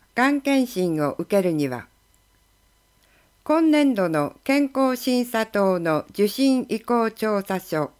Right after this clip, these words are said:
申込書を提出した人、申し込んだ検診の案内、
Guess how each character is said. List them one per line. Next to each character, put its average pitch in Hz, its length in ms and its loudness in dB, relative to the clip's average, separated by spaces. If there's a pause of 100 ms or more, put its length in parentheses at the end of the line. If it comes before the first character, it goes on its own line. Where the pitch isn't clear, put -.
(220)
申 175 60 -4
込 160 500 -4
書 131 300 -8 (280)
を 262 200 0 (320)
提 233 200 2
出 208 340 -4
し - 120 -16
た 180 140 -2
人、 - 400 -6 (1700)
申 294 220 2
し - 160 -12
込 277 140 2
ん 254 140 2
だ 160 260 -2 (100)
検 240 320 0
診 208 300 -2
の 160 220 0 (100)
案 233 260 0
内、 185 300 -2